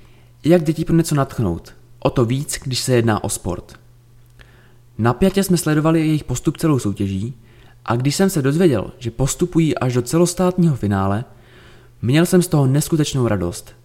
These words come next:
řekl učitel vítězného školního týmu Jaroslav Brunclík. A dodal:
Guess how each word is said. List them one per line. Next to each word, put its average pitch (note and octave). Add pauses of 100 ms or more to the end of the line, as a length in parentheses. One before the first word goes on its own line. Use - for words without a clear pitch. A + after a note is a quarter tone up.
(480)
řekl C#3+
učitel E3+
vítězného D#3+
školního B2+
týmu C3 (220)
Jaroslav G#2+
Brunclík. G2 (1120)
A D#3
dodal: G#2